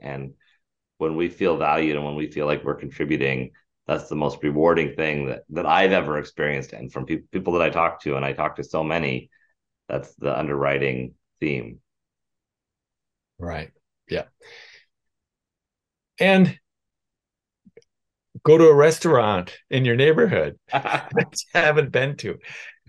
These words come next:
Speaker 2: Go to a, a country or a, or a part of the state, uh, that,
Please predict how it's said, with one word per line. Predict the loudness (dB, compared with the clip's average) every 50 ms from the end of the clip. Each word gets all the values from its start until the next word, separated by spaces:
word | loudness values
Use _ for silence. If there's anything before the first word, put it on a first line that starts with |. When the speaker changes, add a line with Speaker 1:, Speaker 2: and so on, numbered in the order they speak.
| _ _ -10 -10 -6 0
Speaker 2:
Go | 4 6 6 6
to | 6 4 2 2 0
a, | 0 -2 -4 -4 -4
a | -4
country | -4 -4 -2 -2 -2 -2 -4 -8 -6 -6 -4 -2 -2
or | -2 0 0 0 0
a, | 0 0 -2 -6
or | -6 -6 -4 -2 -2 -2
a | -2 -4 -8 -12 -14
part | -8 -2 0 0 0 0
of | -2 -4
the | -4
state, | -10 -14 -8 -2 -2 0 0 -2 -6 -10 -14 -18 -20 -16 -10
uh, | -6 -4 -2 0 0 0 0 -2 -2
that, | -2 -2 -2 -2 -2 -4 -6